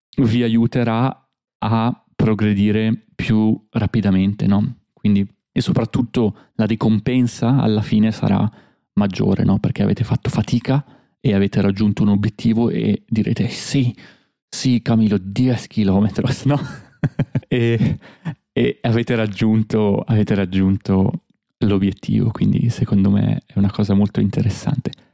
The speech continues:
Fatemi sapere, ragazzi, cosa ne pensate un po' di questa mia idea che mi è venuta un po' così,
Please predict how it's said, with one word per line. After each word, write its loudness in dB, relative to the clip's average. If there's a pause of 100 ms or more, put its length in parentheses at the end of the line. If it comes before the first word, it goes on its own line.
(140)
Fatemi 0
sapere, 0
ragazzi, -2 (640)
cosa 0
ne 2
pensate -2
un 2
po' 0
di -4
questa -2
mia 2
idea 0
che -2
mi 4
è -2
venuta 2
un 2
po' -2
così, 0